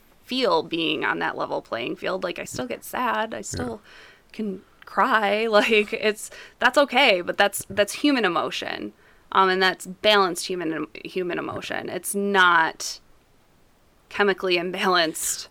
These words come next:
Speaker 2: Well, 'cause that's,
Speaker 1: emotion.
Speaker 2: that's the whole thing too, right? Is it's, it's chemically and in your brain, it's similar or if not the same as some drugs.
Speaker 1: Uh, yeah.
Speaker 2: Uh, you get the high where you're making rational decisions, uh, and you're just, like, on the ride.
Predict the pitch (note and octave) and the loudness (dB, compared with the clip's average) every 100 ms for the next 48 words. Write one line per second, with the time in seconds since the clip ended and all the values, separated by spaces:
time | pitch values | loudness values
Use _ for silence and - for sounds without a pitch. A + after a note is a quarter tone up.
0 | - F#3+ F#3+ - F3 - C#3 - C3+ - | 2 4 6 6 6 0 -4 4 4 6
1 | G2 G2 - C3+ - C#3 F#2 F#2 F2+ F2+ | 2 2 2 0 2 2 4 4 2 -2
2 | G#2 G2 - - E2+ - - - _ _ | -2 -4 -6 -10 -8 -6 -6 -8 _ _
3 | _ _ _ _ _ - D#3+ D3+ G3 F2 | _ _ _ _ _ 0 2 2 2 0
4 | F#2+ - G#2 G#2 G#2 F#2 G2 G#2+ F#2+ F#2 | -2 -4 -2 0 0 2 2 2 2 -2
5 | - F2+ - - - - - - - - | -4 -6 -6 -10 -10 -20 -20 -20 -20 -20
6 | _ _ - - - G2+ G2 F#2+ F#2+ D#2 | _ _ -12 -6 -2 -2 0 0 0 0
7 | F2 - F#2 F2 F#2 - F#2 F#2+ E2 D#2+ | -2 -4 -6 -6 -6 -4 -2 -2 -4 -6
8 | - F2+ E2+ E2 E2 - G2+ F2+ - - | -6 -6 -6 -8 -10 -2 0 0 -4 -12
9 | _ _ - _ - - - E3 A3 E2 | _ _ -20 _ -14 -8 -4 -2 -2 -4
10 | - F2+ F2 F2 - F2 F#2+ F#2+ F2 F2 | -6 -8 -4 -4 -4 -2 2 2 0 -2
11 | F2 D#2+ E2 - - E2 E2 E2 - D#2+ | -4 -4 -6 -8 -10 -6 -4 -4 -6 -10
12 | D#2 - B2 A2 A2+ A2 G#2+ - - E2+ | -8 -2 0 2 0 0 -4 -6 -6 -4
13 | E2 D#2+ - _ - - E2+ E2+ E2+ - | -4 -6 -12 _ -20 -14 -8 -8 -6 -8
14 | E2+ E2 E2 E2+ E2+ E2+ E2 F2 F#2+ G2+ | -8 -10 -8 -6 -6 -4 0 2 2 0